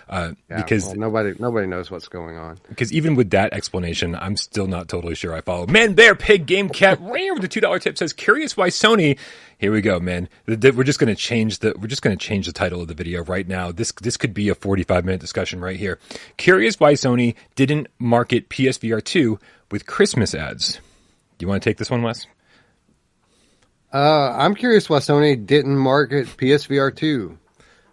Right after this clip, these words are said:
Speaker 1: Period.
Speaker 2: Period.
Speaker 1: <laughs>
Speaker 2: At all. Like, we've seen one trailer a couple of times. I think, I don't even know if we've seen the trailer anywhere outside of, uh,
Speaker 1: YouTube.
Speaker 2: the blog,
Speaker 1: Yeah.
Speaker 2: or, y-, you know, maybe YouTube.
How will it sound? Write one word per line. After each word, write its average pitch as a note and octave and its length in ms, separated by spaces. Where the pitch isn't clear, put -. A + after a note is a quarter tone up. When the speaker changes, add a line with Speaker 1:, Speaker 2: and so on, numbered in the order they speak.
Speaker 1:
Period. A2+ 440
Speaker 2:
Period. D#3 340
Speaker 1:
<laughs> - 180
Speaker 2:
At C3 200
all. A#2+ 320
Like, B2+ 180
we've D#3 220
seen G3 360
one E3+ 300
trailer C#3+ 640
a - 80
couple C#3+ 300
of A#2+ 80
times. D3 300
I C3+ 60
think, E3 220
I D#3 120
don't G3 180
even D3 140
know C#3+ 120
if C#3 80
we've C#3 160
seen D#3 160
the D#3 100
trailer B2+ 340
anywhere C3 380
outside B2+ 480
of, G#2+ 260
uh, A2 300
Speaker 1:
YouTube. F2 340
Speaker 2:
the B2 60
blog, A#2+ 600
Speaker 1:
Yeah. - 100
Speaker 2:
or, B2 200
y-, B2+ 80
you C3+ 240
know, A#2+ 80
maybe B2+ 340
YouTube. A#2+ 520